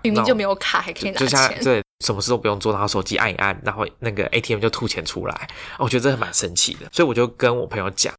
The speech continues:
Speaker 2: 然后他看了我操作一次之后，他说：“没有啊，你这个没有比较快啊。”然后他就用金融卡插进去，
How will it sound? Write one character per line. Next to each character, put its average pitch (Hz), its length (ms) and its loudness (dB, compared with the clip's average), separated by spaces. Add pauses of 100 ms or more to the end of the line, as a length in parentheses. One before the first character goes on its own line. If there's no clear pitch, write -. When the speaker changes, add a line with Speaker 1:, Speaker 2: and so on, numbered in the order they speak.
(180)
Speaker 2:
然 127 120 2
后 143 40 -2
他 - 140 0
看 160 160 4
了 113 80 4
我 107 160 -2
操 - 240 0
作 110 180 2
一 78 40 0
次 - 160 -2
之 113 80 0
后， 110 80 2
他 113 120 -2
说 117 360 -4 (300)
：“没 120 140 4
有 175 120 4
啊， 139 120 4
你 123 80 0
这 147 120 2
个 156 40 4
没 127 100 2
有 113 100 6
比 107 80 -2
较 104 140 2
快 104 340 4
啊。” 92 180 -2 (260)
然 101 100 -6
后 104 60 -2
他 120 120 0
就 120 200 6
用 104 200 0
金 113 140 0
融 92 160 -2
卡 - 140 -4
插 95 140 -2
进 101 140 -4
去， 95 140 -6